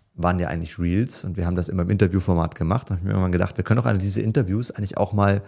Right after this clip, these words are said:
nach dieser Struktur machen. So, warum eigentlich nicht? So mal ausprobieren. Dann habe ich das mit Kunden ausprobiert. Das bis heute immer noch außergewöhnlichste Ergebnis ist wahrscheinlich Birger Schäfermeier. Wir haben das in einem Hotelzimmer gedreht,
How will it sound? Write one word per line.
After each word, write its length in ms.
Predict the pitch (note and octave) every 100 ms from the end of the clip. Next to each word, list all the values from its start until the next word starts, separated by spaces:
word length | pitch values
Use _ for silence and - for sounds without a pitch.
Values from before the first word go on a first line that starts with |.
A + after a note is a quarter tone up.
| - _ _ _ _ _ _ _ _ -
nach 200 | - -
dieser 200 | F#2+ A2
Struktur 420 | - A2 - G3+
machen. 340 | E2 - -
So, 160 | - G2
warum 320 | F2+ E2 G2
eigentlich 260 | G#2+ G2 G#2
nicht? 260 | B2+ - -
So 80 |
mal 120 | E2+ A2+
ausprobieren. 680 | D3+ - D#2 - - - - _ _
Dann 120 | F2
habe 100 | F#2+
ich 60 | G2
das 160 | G2+
mit 100 | A2 -
Kunden 240 | G#2 F#2
ausprobiert. 680 | F2+ F2+ G#2 G2 A2+ F3 - _ _ - _ _ _
Das 340 | - - - -
bis 160 | -
heute 180 | G#2 F#2+
immer 140 | G2
noch 320 | F#2 F#2 - -
außergewöhnlichste 680 | F2+ F#2+ F2 F2+ F2+ -
Ergebnis 320 | E2+ F2 E2 -
ist 300 | - - -
wahrscheinlich 340 | - F2 E2
Birger 220 | - F2
Schäfermeier. 720 | F2+ F2+ - G2+ G2 G#2 D#3+ - _ _ _ _ _ _
Wir 160 | -
haben 100 | G2
das 160 | G#2+ G2+
in 120 | A2
einem 240 | G2 G#2 F#2+
Hotelzimmer 800 | F#2+ A#2+ A#2 A#2 - E2 E2 - _ _ _ _ _
gedreht, 580 | - - - F2+ - -